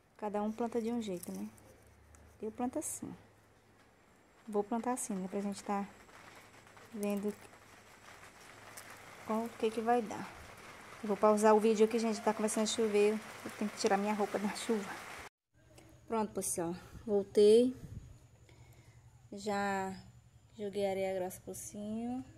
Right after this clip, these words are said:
de todos. Já reguei. E agora esperar.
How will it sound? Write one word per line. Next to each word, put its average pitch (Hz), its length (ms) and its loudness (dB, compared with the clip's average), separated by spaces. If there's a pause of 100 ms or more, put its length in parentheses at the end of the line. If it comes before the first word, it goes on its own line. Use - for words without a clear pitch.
(220)
de - 80 -20 (120)
todos. 214 920 -10 (1700)
Já 208 180 -4
reguei. 208 920 2 (1800)
E 214 120 -8
agora 226 220 2
esperar. 262 560 0